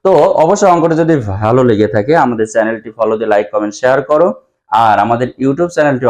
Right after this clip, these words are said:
অবশ্যই সাবস্ক্রাইব করে তোমাদের সাথে থাকবো। তাহলে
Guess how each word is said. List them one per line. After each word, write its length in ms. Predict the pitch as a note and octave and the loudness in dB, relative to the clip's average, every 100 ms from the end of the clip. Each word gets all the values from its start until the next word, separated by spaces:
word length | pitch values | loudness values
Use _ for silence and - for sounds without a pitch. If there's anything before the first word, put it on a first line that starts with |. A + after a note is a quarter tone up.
| G#2 | 2
অবশ্যই 500 | A#2+ - - D#3 B2+ B2 | 0 -2 -4 -2 0 -2
সাবস্ক্রাইব 440 | A2 G#2+ B2+ C3+ C3 | -4 -4 -2 -2 -2
করে 160 | D3+ G3+ - _ _ - | -2 -2 -4 _ _ -4
তোমাদের 280 | A2 G#2+ G#2 - | 0 0 -2 -4
সাথে 220 | A2+ A#2 A2 | -4 -4 -6
থাকবো। 240 | G#2 A#2+ G3 - _ _ - | -4 -2 -4 -6 _ _ -2
তাহলে 340 | D#3+ F3 C#3+ | 2 2 2